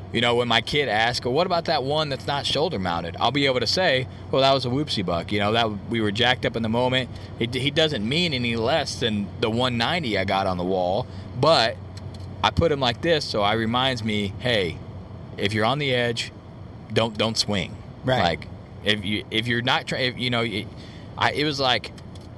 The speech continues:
Speaker 1: when, when the home run almost goes over the fence, but it just, like, clips the top of the wall. Like, that's where it was. Like, everything was perfect, but it just didn't. I needed that thirty inches, you know, <laughs>
Speaker 2: <laughs> Yeah.
Speaker 1: to get it over the wall. Like,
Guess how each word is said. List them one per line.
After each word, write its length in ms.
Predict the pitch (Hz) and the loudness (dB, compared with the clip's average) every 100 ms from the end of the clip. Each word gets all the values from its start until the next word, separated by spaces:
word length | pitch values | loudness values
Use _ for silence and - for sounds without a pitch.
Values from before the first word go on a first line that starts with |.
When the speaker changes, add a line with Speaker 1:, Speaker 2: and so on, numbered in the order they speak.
| - - | -16 -6
Speaker 1:
when, 280 | 117 127 120 - | -2 -2 -2 -2
when 180 | 123 113 | -2 0
the 140 | 101 | 0
home 400 | 92 - 135 127 | -2 -2 0 0
run 200 | 131 131 | 0 0
almost 460 | - 135 147 139 - | -2 0 0 0 0
goes 160 | 127 | 0
over 140 | 135 127 | 2 -2
the 80 | 113 | -4
fence, 360 | - 120 123 | -2 -2 -2
but 120 | - 104 | -2 0
it 40 | |
just, 200 | 107 104 | 2 2
like, 240 | 104 92 - | 2 0 -2
clips 420 | 123 127 123 - | 0 0 0 -4
the 80 | 107 | -2
top 360 | - 110 113 | 2 4 2
of 60 | 120 | 0
the 80 | 101 | 2
wall. 500 | 98 101 104 120 120 | 4 4 4 0 0
Like, 320 | 104 101 92 | 0 2 2
that's 240 | 117 120 - | 2 2 2
where 140 | 123 | 0
it 100 | 113 | 2
was. 380 | 104 120 82 101 | 2 2 2 0
Like, 160 | 92 95 | 0 0
everything 400 | 143 151 156 139 | 0 0 0 -2
was 100 | 120 | 0
perfect, 480 | 139 143 127 101 - - - - | 0 2 0 -4 -6 -14 -6 0
but 160 | 104 - | 0 -2
it 140 | 95 | -2
just 180 | 120 110 | 0 0
didn't. 260 | 123 113 110 | 0 -2 0
I 100 | 107 | 0
needed 240 | 131 123 | 0 0
that 160 | 110 104 - - - - - - | 0 -2 -6 -16 -14 -14 -14 -2
thirty 320 | 127 120 113 | 0 2 0
inches, 440 | 117 135 82 76 - | 0 -2 -4 -4 0
you 100 | 196 | 2
know, 80 | - | 4
<laughs> 80 | 208 | 4
Speaker 2:
<laughs> 20 | |
Yeah. 580 | 226 254 208 202 247 254 196 - 185 190 | 4 4 4 2 4 4 4 0 -2 0
Speaker 1:
to 60 | 143 | 2
get 160 | 147 139 | 2 4
it 80 | |
over 180 | 135 143 | 4 4
the 160 | 135 120 | 4 6
wall. 380 | 139 156 95 101 | 6 6 6 4
Like, 240 | 110 | 2